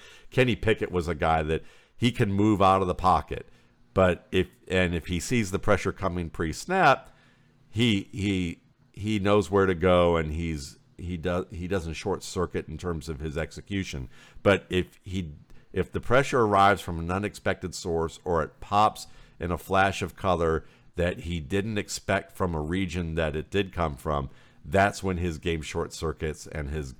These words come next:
and his decision making goes in these things. So when they start to learn about how they can execute in that fashion,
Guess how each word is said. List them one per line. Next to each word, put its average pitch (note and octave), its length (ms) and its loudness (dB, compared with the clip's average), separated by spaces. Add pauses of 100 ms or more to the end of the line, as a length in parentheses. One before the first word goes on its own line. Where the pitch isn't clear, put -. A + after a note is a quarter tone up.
(240)
and D2+ 160 -6
his D2+ 140 -6
decision F2 520 0
making D2+ 380 -4
goes D#2 280 0
in D2+ 180 -8
these D2+ 160 -8
things. D#2 200 -8
So - 200 -4
when G3+ 160 -4
they G3+ 100 -2
start E3 340 -6
to G#2+ 220 -4 (300)
learn A2 200 2
about F2+ 320 4
how F#2+ 200 2
they F#2 160 0
can D#2 400 -8 (120)
execute G2+ 480 -6
in C#2+ 120 -6
that C#2 240 -6
fashion, E2+ 560 -4